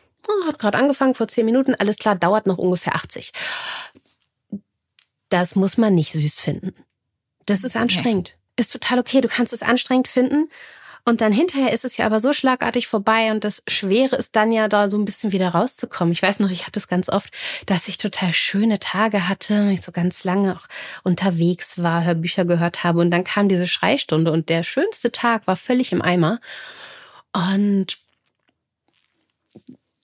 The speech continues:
Speaker 1: es ist unglaublich schwer, da wieder rauszukommen, aber man muss es dann auch ein bisschen trainieren, im Idealfall, indem man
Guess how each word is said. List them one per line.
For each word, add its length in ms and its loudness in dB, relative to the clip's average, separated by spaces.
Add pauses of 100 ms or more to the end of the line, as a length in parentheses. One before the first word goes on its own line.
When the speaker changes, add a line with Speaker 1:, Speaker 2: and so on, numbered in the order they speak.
(340)
Speaker 1:
es 180 -10
ist 200 -14 (160)
unglaublich 640 -6
schwer, 320 -4
da 160 -8
wieder 180 -6
rauszukommen, 840 -4
aber 180 -14
man 200 -12 (760)
muss 280 0
es 140 -4
dann 240 -4
auch 180 -6
ein 80 0
bisschen 380 -2
trainieren, 560 2
im 120 2
Idealfall, 600 -2
indem 280 0
man 280 0